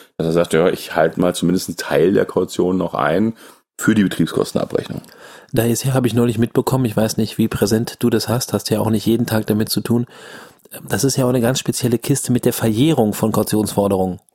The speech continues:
Speaker 1: Verjährung ist eine relativ komplizierte Kiste. Äh, es kann also sein, dass, ähm, zum Beispiel, wenn zwischendurch mal eine Zwangsversteigerung war, der aktuelle Vermieter gar nie eine Kaution gesehen hat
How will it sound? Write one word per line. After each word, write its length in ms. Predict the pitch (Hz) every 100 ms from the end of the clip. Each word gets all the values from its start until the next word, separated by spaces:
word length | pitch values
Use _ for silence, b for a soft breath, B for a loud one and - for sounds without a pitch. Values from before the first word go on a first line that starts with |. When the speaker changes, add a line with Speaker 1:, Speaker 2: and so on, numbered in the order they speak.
| _ _ _ - - - 50 - - 76 101
Speaker 1:
Verjährung 400 | 90 113 135 101
ist 140 | 101
eine 220 | 107 95 - _ -
relativ 560 | 82 82 95 135 120 -
komplizierte 440 | 101 95 120 127
Kiste. 460 | - 127 - 117 - b b b b
Äh, 200 | - 95 85 b
es 160 | 95 -
kann 180 | 123 151
also 200 | 110 92
sein, 440 | 87 85 120 147
dass, 300 | 117 113 -
ähm, 520 | 104 104 101 101 95 -
zum 160 | - 95
Beispiel, 340 | 87 110 -
wenn 160 | 92 92
zwischendurch 360 | - 101 101 92
mal 60 | 92
eine 80 |
Zwangsversteigerung 720 | 90 92 104 107 - 98 98 92
war, 260 | 95 95 - B B B - -
der 140 | - -
aktuelle 480 | - - - 104 98
Vermieter 640 | - 87 92 127 - 127
gar 280 | 95 85 101
nie 200 | 107 127
eine 160 | 147 131
Kaution 640 | - 104 - 117 131 139
gesehen 440 | 107 98 156 160
hat 340 | 78 - -